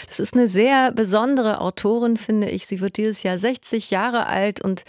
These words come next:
der Büchnerpreis ist ja ein Werkspreis und sie kann wirklich schon auf viele, viele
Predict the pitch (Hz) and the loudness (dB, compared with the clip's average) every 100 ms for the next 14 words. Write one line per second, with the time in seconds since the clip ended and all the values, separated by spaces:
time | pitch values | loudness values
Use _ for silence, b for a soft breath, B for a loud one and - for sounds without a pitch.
0 | B B B 180 175 196 214 - 190 - | B B B -4 -2 0 -2 0 -4 -4
1 | - 190 - 175 156 156 196 - - - | -4 -2 0 0 0 -2 -4 -8 -10 -4
2 | 156 156 - 175 - 170 180 170 180 180 | -2 -2 -2 -4 -4 -2 -2 -2 -2 -4
3 | - 175 165 - - 202 208 - 175 175 | -4 -4 -4 -6 -4 -4 -4 -4 -2 -2